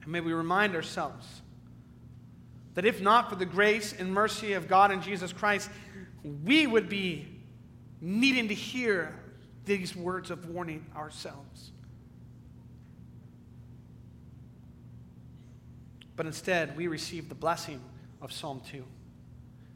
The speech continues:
"Blessed are all who take refuge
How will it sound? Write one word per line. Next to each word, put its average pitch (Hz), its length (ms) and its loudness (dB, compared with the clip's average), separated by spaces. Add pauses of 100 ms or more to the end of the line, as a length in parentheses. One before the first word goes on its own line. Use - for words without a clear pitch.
(400)
"Blessed 180 340 2
are 135 300 -4
all 135 400 -4 (640)
who 156 100 -12
take 139 260 -8
refuge 139 600 -8